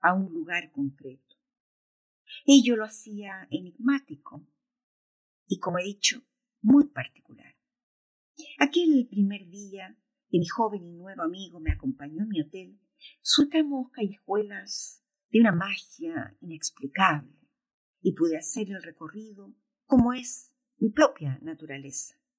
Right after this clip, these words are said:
Naturaleza que, por cierto, siempre han puesto de los nervios a Jorge y Candela. Es decir, abro puertas, entro a patios, hablo con la gente, me meto en rincones sin salida, etcétera, etcétera.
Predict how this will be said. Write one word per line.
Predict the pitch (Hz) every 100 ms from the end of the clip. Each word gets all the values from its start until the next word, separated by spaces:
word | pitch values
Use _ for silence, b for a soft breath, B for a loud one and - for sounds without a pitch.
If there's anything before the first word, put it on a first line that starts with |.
| _ _ B
Naturaleza | 180 180 180 202 262
que, | 233
por | -
cierto, | - 208 - 180
siempre | - 226 165
han | 160
puesto | 175 170 - 175
de | 156
los | 156
nervios | 180 190 151 143 -
a | -
Jorge | 190 175 -
y |
Candela. | 139 135 127 98 - _ _ _ B B B
Es | -
decir, | 214 - 233 - _ -
abro | 185 170 160
puertas, | - 196 175 170 - 170 - -
entro | 226 175 156 151
a | 147
patios, | 180 180 _ - 156 156 - -
hablo | 208 165
con | 160 143
la |
gente, | - 196 185 165 - 170
me | 175
meto | 214 -
en | 156
rincones | 147 147 143 196 185 165 -
sin | 202 190
salida, | - 131 - 180 165 156
etcétera, | 147 - 202 _ - -
etcétera. | - - _